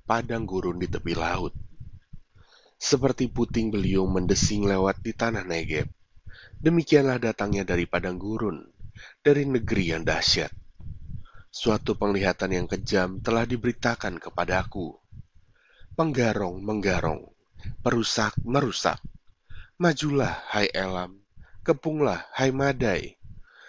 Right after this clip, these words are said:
Aku hentikan semua keluh yang ditimbulkannya.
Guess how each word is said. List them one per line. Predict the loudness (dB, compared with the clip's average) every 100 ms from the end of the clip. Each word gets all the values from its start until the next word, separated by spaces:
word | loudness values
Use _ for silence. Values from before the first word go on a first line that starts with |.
| -4
Aku | -2 0 0
hentikan | -2 -2 -4 -2 -2
semua | 0 -2 0 0
keluh | 4 4 4 2
yang | 0 0
ditimbulkannya. | 0 0 0 2 0 0 -4